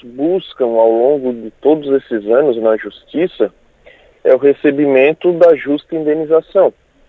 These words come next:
né? Afinal, eles foram, é, desapossados de seus imóveis, de sua propriedade pelo poder público para a criação do parque.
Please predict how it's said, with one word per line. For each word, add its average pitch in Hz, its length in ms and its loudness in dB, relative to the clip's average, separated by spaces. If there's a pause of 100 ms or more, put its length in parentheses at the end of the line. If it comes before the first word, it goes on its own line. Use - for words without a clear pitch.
(120)
né? 110 280 -2
Afinal, 120 640 2
eles 113 220 -4
foram, 131 480 2 (680)
é, 113 180 4
desapossados 131 1080 0
de 117 240 -14 (100)
seus 123 640 -2
imóveis, 120 640 2
de 110 100 -14
sua 127 280 -4
propriedade 120 720 0
pelo 113 220 -2
poder 120 360 0
público 139 540 -6
para 151 140 2
a - 40 -2
criação 156 440 -2
do 165 80 -2
parque. 156 440 0